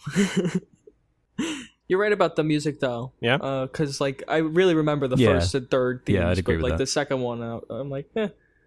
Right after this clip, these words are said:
Speaker 2: <laughs>
Speaker 3: Yeah, and it's good music. I remember being like, "Wow, I
Speaker 2: Yeah.
Speaker 3: dig this score," but it's certainly not anywhere near as iconic as the, the themes for the first and third film.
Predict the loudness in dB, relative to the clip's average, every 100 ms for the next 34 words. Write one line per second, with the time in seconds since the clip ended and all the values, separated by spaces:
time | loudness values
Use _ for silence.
0 | _ 2 2 0 0 -6 -2 2 6 6
1 | 4 2 -2 -6 0 2 2 0 4 4
2 | 6 4 4 4 4 4 6 4 4 4
3 | 2 2 0 0 0 2 0 -2 -2 -2
4 | 2 2 2 -2 -4 -6 -16 -20 _ _
5 | _ -20 -4 0 0 0 -4 -2 -2 -2
6 | -8 -20 -20 _ -10 -10 -10 -6 2 2
7 | 4 2 2 2 2 0 -4 _ _ _
8 | 0 2 2 2 2 2 2 2 -2 -4
9 | -10 -16 _ -4 -4 -2 0 0 -2 -4
10 | -6 -6 -6 -6 -4 -2 -2 -2 -2 -2
11 | -6 -6 -6 -2 -2 -4 -8 -10 -6 -6
12 | -8 -12 -12